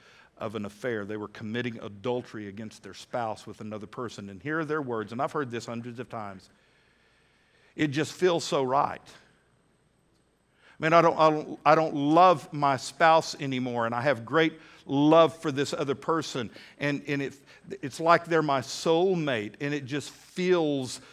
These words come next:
so right." People usually only come to me one time for counseling <laughs> because I just, I just kinda cut to the chase, and I said, "Well, you're believing a lie.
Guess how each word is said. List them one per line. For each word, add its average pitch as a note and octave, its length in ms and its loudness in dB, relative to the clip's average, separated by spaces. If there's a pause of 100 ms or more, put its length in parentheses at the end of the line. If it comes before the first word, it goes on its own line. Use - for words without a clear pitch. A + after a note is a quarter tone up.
(120)
so - 400 4
right." D#3+ 440 6 (1600)
People A3 240 4
usually E3+ 440 0
only D#3 180 0
come D#3 220 -2
to C#3 60 -8
me D3 120 -4
one C#3+ 220 -4
time D3 240 -2
for B2+ 120 -10
counseling B2 580 -6
<laughs> - 0 -
because - 280 -12
I - 160 -6
just, - 260 -12 (260)
I E3 120 6
just D3+ 220 -2
kinda C#3+ 220 0
cut C#3 240 0
to C#3 60 -4
the A#2 120 -8
chase, D#3 300 -4
and C#3+ 100 -4
I C3+ 60 0
said, B2 260 -6
"Well, B2+ 80 -6
you're C3+ 140 -4
believing C#3 420 -2
a A#2+ 60 -2
lie. A2+ 500 2